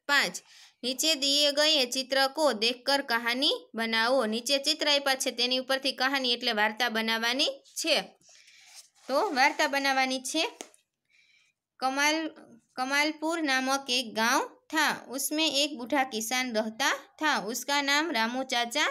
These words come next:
થા. રામુ ચાચા ખેતી કરતે થે, ઉસકે દો બેટે થે, વે દોનો આપસ મેં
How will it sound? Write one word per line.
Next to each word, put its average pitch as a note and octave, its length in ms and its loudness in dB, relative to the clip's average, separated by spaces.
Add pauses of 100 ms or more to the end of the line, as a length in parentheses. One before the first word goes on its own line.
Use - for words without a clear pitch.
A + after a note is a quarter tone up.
(160)
થા. D4+ 220 2 (480)
રામુ C#4 260 0
ચાચા D#4 380 0
ખેતી C#4 360 -2
કરતે A#3 400 0
થે, C#4 240 0 (520)
ઉસકે C4 400 -4
દો C#4 200 0
બેટે B3+ 400 -2
થે, C#4+ 240 -2 (580)
વે B3 260 -2
દોનો D#4 360 2 (180)
આપસ C4+ 300 0 (100)
મેં D4+ 220 0